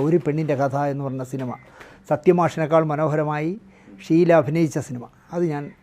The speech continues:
സീരിയലാക്കുന്നു, ഹിറ്റ്, മറ്റേ ക്ലാസിക് കഥകളെന്ന് പറഞ്ഞ നൂറ് എപ്പിസോഡ് അമൃതയ്ക്ക്." ഒരു നേ-, ഒരു കുറച്ച് നേരം രവി മിണ്ടാവാൻ നിന്നു. എന്നിട്ട് പറഞ്ഞു, "വാ, നമുക്ക് ഹൊറൈസണിലോട്ട് പോകാം, എൻ്റെ റൂമിലോട്ട് പോകാമെന്ന്." ഹൊറ-, നിങ്ങൾ കലൂർ രവികുമാറിനെ കാണുമ്പോൾ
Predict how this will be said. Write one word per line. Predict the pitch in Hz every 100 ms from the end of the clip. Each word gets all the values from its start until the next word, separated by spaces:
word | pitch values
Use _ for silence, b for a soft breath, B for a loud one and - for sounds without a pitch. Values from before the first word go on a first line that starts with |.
| _
സീരിയലാക്കുന്നു, | - 156 143 127 120 127 123 _ -
ഹിറ്റ്, | 175 - 180 180 156
മറ്റേ | 156 151 - B B B B 170 -
ക്ലാസിക് | 175 - 165
കഥകളെന്ന് | 151 147 143
പറഞ്ഞ | 139 143
നൂറ് | 175
എപ്പിസോഡ് | 156 - - - - - -
അമൃതയ്ക്ക്." | 151 139 117 - b b b _ _ _ _ _ _ _ _ _ _ -
ഒരു | 240
നേ-, | 233 233 -
ഒരു | 262 311 -
കുറച്ച് | 262 254
നേരം | 233 214 208
രവി | 175 185 165
മിണ്ടാവാൻ | 160 156 131
നിന്നു. | 117
എന്നിട്ട് | 127 147
പറഞ്ഞു, | 143 147
"വാ, | 147 160
നമുക്ക് | 143 143
ഹൊറൈസണിലോട്ട് | 123 139 156 165 156 127
പോകാം, | 123
എൻ്റെ | 147 143
റൂമിലോട്ട് | 143 123
പോകാമെന്ന്." | 101 107 107 - _ _ b b b b -
ഹൊറ-, | 165 -
നിങ്ങൾ | 240 254
കലൂർ | 254 262 269
രവികുമാറിനെ | 277 277 269
കാണുമ്പോൾ | 262 247